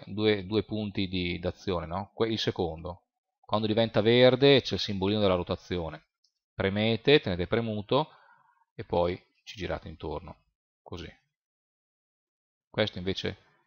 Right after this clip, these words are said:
serve per lo spostamento. A dire la verità però potete prenderlo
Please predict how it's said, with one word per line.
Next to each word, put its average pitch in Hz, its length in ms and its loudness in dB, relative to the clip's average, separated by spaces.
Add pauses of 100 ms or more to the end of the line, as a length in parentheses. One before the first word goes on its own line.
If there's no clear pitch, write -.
(140)
serve 85 380 -4
per - 160 -10
lo 85 80 -10
spostamento. - 720 -14 (1160)
A - 40 -14
dire 85 140 -6
la 80 80 -4
verità 82 320 -2
però 82 180 -6
potete - 300 -14
prenderlo 80 640 -6